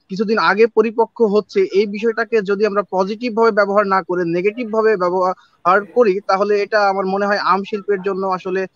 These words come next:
আহ, হুমকি স্বরূপ হবে এবং আমাদের কাস্টমাররাও প্রতারিত হচ্ছে, আহ, যার ফ-, আমরা প্রভাব কিন্তু ইতিমধ্যেই লক্ষ্য করতে পারছি, আহ, রাজধানী ঢাকা সহ বিভিন্ন অঞ্চলে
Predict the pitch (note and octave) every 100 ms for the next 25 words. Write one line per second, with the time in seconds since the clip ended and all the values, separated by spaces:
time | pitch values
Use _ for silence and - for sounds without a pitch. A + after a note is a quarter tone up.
0 | _ - C#3 C3+ E3+ G3+ A3+ G#3+ G3+ F#3+
1 | F3 F3 F#3 F3 F3+ E3+ F3 F3 F3 F3
2 | E3+ G#3 G#3 G3 F#3 G3+ G#3 G#3 F#3 E3
3 | C#3+ - C4 - _ D3 D3 D3 D3 F#3+
4 | F#3+ F#3+ E3+ D#3+ E3 F3 F3 F3+ F3 _
5 | _ G3 G3 G#3+ A3+ G3 G#3 A3 G#3+ G3
6 | A3 F#3 G3 - A3+ G#3 G#3+ G#3+ G#3+ -
7 | A#3 A3 _ D3 D3 E3+ E3+ F#3+ F3 D#3
8 | F3+ G3 G#3 G3 E3 F#3+ G3 F#3 E3+ D3+
9 | F3